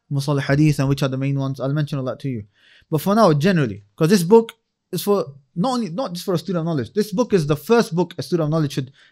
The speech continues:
learn and memorize. But this is also a book that every Muslim should go over as well. So this is a book, when you learn, teach it to your family members, teach it to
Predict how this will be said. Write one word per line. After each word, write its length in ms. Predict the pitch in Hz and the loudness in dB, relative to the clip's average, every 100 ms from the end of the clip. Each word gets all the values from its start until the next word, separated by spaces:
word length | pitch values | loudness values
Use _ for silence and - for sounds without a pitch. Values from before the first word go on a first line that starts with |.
| - | -4
learn 400 | 127 160 170 156 | 2 6 6 4
and 240 | 139 139 135 | 0 2 4
memorize. 580 | 160 170 196 226 - _ _ _ _ _ _ | 6 8 6 4 -2 _ _ _ _ _ _
But 120 | - 185 | 0 2
this 120 | 170 | 2
is 80 | 160 | 2
also 300 | 202 202 175 | 0 2 -2
a 40 | |
book 140 | 175 - | -2 -4
that 80 | |
every 180 | 165 170 | -4 -2
Muslim 280 | 160 170 151 | -4 -4 -8
should 180 | 139 123 | -8 -8
go 120 | 127 | -8
over 180 | 117 113 | -8 -10
as 100 | 110 | -12
well. 160 | 110 _ _ _ _ _ _ _ _ | -12 _ _ _ _ _ _ _ _
So 140 | - | -4
this 180 | 143 202 | 2 2
is 60 | - | 2
a 60 | |
book, 140 | 165 165 | 0 4
when 100 | 151 | 4
you 100 | 180 | 6
learn, 260 | 180 196 | 6 4
teach 260 | 175 214 220 | 2 -2 -2
it 80 | 160 | -4
to 60 | |
your 100 | 160 | -4
family 260 | 151 160 151 | -4 -4 -4
members, 240 | 143 139 | -4 -6
teach 240 | 139 185 175 | -4 -4 -4
it 120 | 147 | -2
to 240 | 170 208 | -2 -2